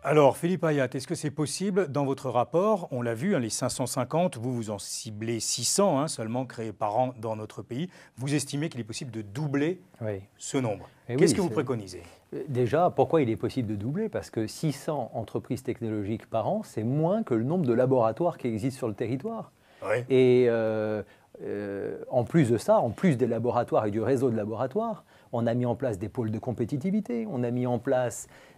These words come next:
Speaker 2: des pôles de recherche et d'enseignement supérieur, on a mis en place, euh, des initiatives comme le plateau de Saclay,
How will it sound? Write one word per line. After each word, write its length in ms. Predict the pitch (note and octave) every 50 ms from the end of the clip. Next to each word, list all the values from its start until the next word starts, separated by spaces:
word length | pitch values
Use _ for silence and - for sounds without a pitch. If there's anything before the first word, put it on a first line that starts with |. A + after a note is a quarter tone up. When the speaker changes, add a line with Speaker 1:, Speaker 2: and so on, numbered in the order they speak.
| _ -
Speaker 2:
des 200 | F#2+ F#2+ A#2 A2
pôles 440 | - - D3 D3 C#3+ C#3+ D3 C#3
de 180 | A2+ A#2 A2+ A2+
recherche 500 | A2 - A#2 A#2 - - D#3 C3+ - -
et 20 |
d'enseignement 480 | A#2 A#2 A2 - B2+ A#2 A#2 A#2+ B2 B2+
supérieur, 640 | B2+ - E3+ D#3 - G#3+ F#3 G3+ A3 A3 A3 A3 G3 -
on 80 | C#3
a 80 | C3 C3
mis 140 | C3+ C3 B2+
en 120 | B2 A#2+
place, 500 | A2+ - C#3 B2+ B2+ C3 A#2+ B2+ - -
euh, 320 | B2 A#2 A2+ A2+ A2+ A2+ G#2+ - - - - - -
des 220 | A2+ G#2+ A#2+ A2 A2
initiatives 380 | A#2+ A2 - B2 - - B2
comme 160 | - - A#2
le 60 | A2+ G#2+
plateau 260 | - A#2 A2 - A#2+
de 60 | G#2+
Saclay, 880 | - - - G3 F#3 - - G#3+ G#3+ G#3 G3+ G3+ F#3+ F3 D#3+ C#3+ C3 A#2+